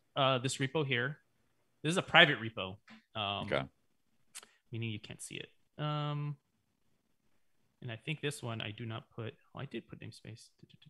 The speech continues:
Speaker 1: B G D blue. All right, let's, uh, let's go back here. I'm gonna say screw it. All right, O C, delete project. Sorry, Chris, we're not gonna use that. Uh, squ-,
Speaker 2: No.
Speaker 1: we're not gonna use squat. We're gonna use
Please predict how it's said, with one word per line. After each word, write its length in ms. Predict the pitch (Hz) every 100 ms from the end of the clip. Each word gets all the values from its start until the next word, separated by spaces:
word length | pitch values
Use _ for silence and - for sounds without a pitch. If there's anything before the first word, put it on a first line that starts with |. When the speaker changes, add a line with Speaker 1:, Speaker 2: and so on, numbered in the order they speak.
| 147 -
Speaker 1:
B 80 | 135
G 120 | -
D 100 | 127 -
blue. 180 | 123 113 _ _ _ _
All 60 | 117
right, 140 | 113 131
let's, 440 | 143 - - - _ _ 113
uh, 180 | 104 87
let's 160 | -
go 100 | -
back 220 | - - -
here. 260 | - - - _ _ _ - _ _ _ _ _
I'm 120 | 120 123
gonna 840 | 123 117 113 110 110 110 110 117 - _ -
say 240 | - 117
screw 300 | - - 156
it. 100 | - - _ _ _ _ _ _ _ _ _ -
All 60 |
right, 100 | 101 -
O 60 | 135
C, 680 | - 139 131 131 127 123 _ _ - _ _ _
delete 220 | 117 117
project. 600 | - 117 117 117 - - - _ _ -
Sorry, 240 | 127 117
Chris, 260 | - 117 117
we're 80 |
not 100 | 107 -
gonna 120 | 107
use 140 | 104
that. 180 | 107 107 - - - _ _ -
Uh, 60 |
squ-, 200 | 110 -
Speaker 2:
No. 80 | -
Speaker 1:
we're 60 | 120
not 120 | 123
gonna 80 | 113
use 120 | 107
squat. 380 | - 120 113 107 - _ _ - - - - _ _ _ _ _ -
We're 120 | 131
gonna 120 | 127
use 540 | 127 135 139 135 131